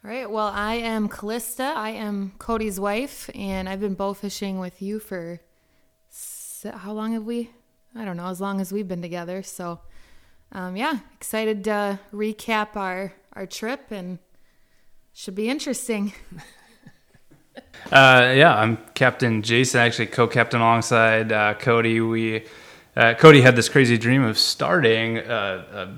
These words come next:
Speaker 2: a, a bow fishing charter here in Minnesota, and, uh, I like to get my hands into just about everything that I can. And so I said, "Hey, how can I, uh, be a part of that?" And, uh, Cody was, uh, awesome enough to,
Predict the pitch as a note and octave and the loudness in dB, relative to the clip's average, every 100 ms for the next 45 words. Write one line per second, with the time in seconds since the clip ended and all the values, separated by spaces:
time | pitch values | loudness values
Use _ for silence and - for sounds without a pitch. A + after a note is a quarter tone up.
0 | - - - _ _ _ - B2+ - A#2+ | -20 -20 -20 _ _ _ -18 -12 2 2
1 | A2+ C3+ B2+ A2+ - - B2 B2+ A2 A2 | 4 2 2 -2 0 2 4 6 4 4
2 | G#2+ G#2+ A2 A2 B2 A#2 A#2+ A#2 A2 G#2 | 2 0 -6 -6 0 2 2 2 0 -6
3 | G#2 - - _ - A2+ G#2 G2+ G2+ A#2 | -12 -20 -20 _ -4 2 4 4 6 6
4 | A#2 A#2 B2 A#2 A#2 A2 A#2 A#2 A2 A2 | 6 4 -2 -2 0 2 2 0 -2 -2
5 | A2 C3 C#3 A#2+ A#2 A#2 B2 A2+ G#2+ G#2 | -4 -4 -2 0 2 0 0 0 0 -4
6 | - A#2+ A2+ G#2+ A2+ A2+ A2+ A2 A#2+ C#3 | -2 2 4 2 -2 0 0 2 0 2
7 | D#3+ G#2+ G#2+ G#2+ A2 A2 A2 G#2 G#2 G#2 | 0 0 -4 -6 -4 -4 -2 -4 -4 -8
8 | - - A2+ - A#2 G#2+ G#2+ A2+ G#2 G#2 | -10 -4 -2 4 4 4 4 2 0 -6
9 | G#2+ - - - - _ - A2 G#2+ A2 | -10 -16 -20 -20 -20 _ -6 -2 -2 0
10 | B2 A2+ A2 G#2+ G#2+ G#2+ G#2 G#2 A#2+ G#2+ | 0 2 2 0 0 -2 -4 -8 -10 -10
11 | G2+ - A2+ A2+ - A2 A2 A#2 - - | -8 -6 -2 -2 0 -2 0 -2 -4 -8
12 | A2 G#2+ G#2+ | -4 -4 -4